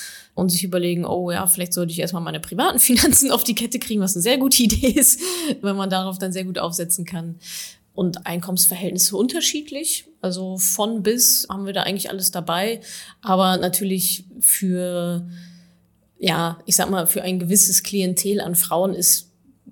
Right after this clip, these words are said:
Finanzen und Investments einfach jetzt der nächste Schritt und für manche halt noch nicht. Also wenn ich jetzt zum Beispiel noch keinen Notgroschen angespart habe, dann ist mein Thema erstmal den Notgroschen anzusparen. Da geben wir auch viele Spartipps und so weiter.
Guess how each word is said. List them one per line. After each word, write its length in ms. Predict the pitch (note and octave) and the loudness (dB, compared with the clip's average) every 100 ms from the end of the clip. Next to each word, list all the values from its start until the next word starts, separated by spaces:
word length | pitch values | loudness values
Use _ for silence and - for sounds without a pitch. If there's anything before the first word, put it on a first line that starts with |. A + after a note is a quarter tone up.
| G3+ | -2
Finanzen 600 | F3+ - G3 F3 G3 G3+ | 2 4 2 2 2 0
und 140 | F#3+ E3+ | -2 -4
Investments 680 | F3 F3 F#3 - F#3+ F3+ - | -2 2 2 2 0 0 0
einfach 640 | F3 F3 F3 E3+ - - - | 0 0 0 -2 -6 -8 -8
jetzt 260 | F3+ F3 - | 0 2 2
der 80 | F3+ | 2
nächste 300 | F#3 - F3+ | 2 2 0
Schritt 240 | - A3 | -2 -4
und 100 | F3 | -4
für 120 | E3+ | -4
manche 280 | E3+ F3 F3+ | -4 -4 -4
halt 120 | F3+ | -6
noch 160 | E3+ - | -6 -10
nicht. 320 | D3 D#3 - | -6 -6 -4
Also 180 | E3 E3+ | -4 -2
wenn 120 | E3+ | -4
ich 80 | E3+ | -4
jetzt 160 | F3 - | -2 -2
zum 80 | |
Beispiel 240 | F3 E3+ F3 | -2 -8 -8
noch 160 | E3 | -8
keinen 220 | - E3 E3+ | -8 -8 -4
Notgroschen 460 | F3+ F3 E3 - | -4 -4 -6 -6
angespart 580 | E3 F3 F3 D#3+ D#3+ - | -4 -4 -4 -6 -6 -8
habe, 360 | D#3+ E3 E3+ E3+ - - - | -12 -10 -10 -12 -16 -18 -6
dann 180 | D#3+ D#3+ | -4 -2
ist 160 | D#3+ | -2
mein 560 | E3+ D#3+ D#3+ D#3+ D#3+ D#3+ - | -2 -4 -4 -6 -8 -12 -8
Thema 300 | - E3 D#3 | -4 -2 -2
erstmal 300 | - - E3 | -4 -4 -6
den 140 | D#3+ | -6
Notgroschen 520 | E3 F#3 F3+ D#3 - - | -4 -4 -4 -8 -8 -6
anzusparen. 560 | D#3+ - - E3 E3 | -4 -4 -4 -4 -2
Da 80 | E3 | -2
geben 200 | D#3+ D#3 | -4 -8
wir 100 | D3 | -6
auch 80 | - | -4
viele 200 | F3+ F3 | -4 -6
Spartipps 460 | - D#3+ E3 - | -6 -6 -6 -10
und 120 | - E3 | -6 -6
so 100 | F3 | -4
weiter. 320 | D#3+ E3 | -6 -8